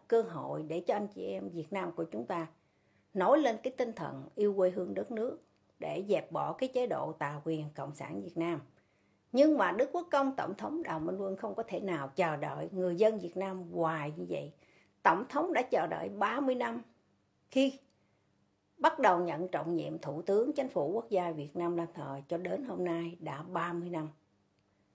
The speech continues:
Không lẽ Tổng thống Đào Minh Quân phải ngồi chờ thêm mười năm nữa,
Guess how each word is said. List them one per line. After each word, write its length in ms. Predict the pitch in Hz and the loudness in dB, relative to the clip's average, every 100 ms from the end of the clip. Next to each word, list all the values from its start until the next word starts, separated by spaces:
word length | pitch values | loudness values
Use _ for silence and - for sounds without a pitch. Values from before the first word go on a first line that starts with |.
| _ _ | _ _
Không 240 | - 285 | 4 6
lẽ 360 | 226 170 147 175 | 6 4 0 -2
Tổng 200 | - 143 - | -2 -2 -2
thống 280 | 208 262 311 | -2 -2 -2
Đào 180 | 165 | -4
Minh 160 | 151 175 | -4 -4
Quân 120 | 196 185 | -4 -4
phải 140 | 165 | -4
ngồi 360 | 196 190 160 151 151 | -2 2 2 0 0
chờ 200 | 170 147 | 0 0
thêm 260 | - 233 196 | -2 0 2
mười 260 | 180 151 | 2 0
năm 240 | 156 180 175 | -2 -2 -2
nữa, 300 | 139 143 | -2 -6